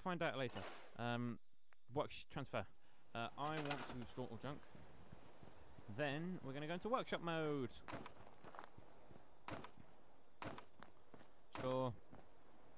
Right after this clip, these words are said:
Store. Store. Store. Store.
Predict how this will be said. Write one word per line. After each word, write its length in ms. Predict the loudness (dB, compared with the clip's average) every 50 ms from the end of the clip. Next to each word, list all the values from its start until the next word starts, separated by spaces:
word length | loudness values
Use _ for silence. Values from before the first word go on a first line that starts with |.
| -6 -6 -6 -6 -6 -4 -2
Store. 380 | 2 2 4 4 4 4 2 0 -2 -4 -6 -6 -6 -6 -4
Store. 360 | -2 0 2 2 2 2 0 -2 -4 -8 -8 -8 -8 -8 -8 -8 -4 -4 -4 -4 -4 -4 -6 -6 -8 -8 -4
Store. 420 | -2 0 2 4 4 4 4 2 0 -2 -4 -6 -6 -6 -6 -8 -8 -8 -6 -4 -2 -2 -2 -2 -4 -6 -8 -8 -8 -8 -6 -6 -6 -6 -6 -6 -6 -6 -2
Store. 260 | 0 0 2 4 4